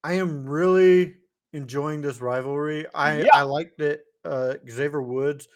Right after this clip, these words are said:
Speaker 1: since everybody from the New Day is injured, um, is finally getting a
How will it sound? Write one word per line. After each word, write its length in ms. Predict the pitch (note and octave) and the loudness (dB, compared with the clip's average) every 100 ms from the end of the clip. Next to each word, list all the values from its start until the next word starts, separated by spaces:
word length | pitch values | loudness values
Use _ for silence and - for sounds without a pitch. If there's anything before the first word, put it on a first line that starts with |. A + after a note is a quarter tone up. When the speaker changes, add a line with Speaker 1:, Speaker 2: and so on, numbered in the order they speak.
| _ - - | _ -20 -18
Speaker 1:
since 420 | - C#3 C3 - | -10 -10 -10 -10
everybody 600 | C#3 C3 C3 C#3 C3+ C3+ | -8 -6 -2 -2 -2 -4
from 340 | B2+ - C3 B2 | -6 -8 -8 -8
the 120 | A#2+ | -10
New 160 | B2 B2 | -8 -6
Day 180 | B2+ B2 | -4 -4
is 160 | A2 | -6
injured, 460 | A#2 A#2 B2+ B2 A#2+ - - - _ - | -10 -6 -6 -6 -10 -18 -16 -16 _ -12
um, 220 | B2 B2 B2+ | -10 -10 -12
is 140 | A2+ - | -14 -4
finally 380 | C3+ C3+ D3 C#3+ | -2 -2 -4 -6
getting 500 | A#2+ C3 C3 C3 C3+ - | -4 -4 -4 -8 -12 -10
a 340 | A#2+ A#2 | -8 -8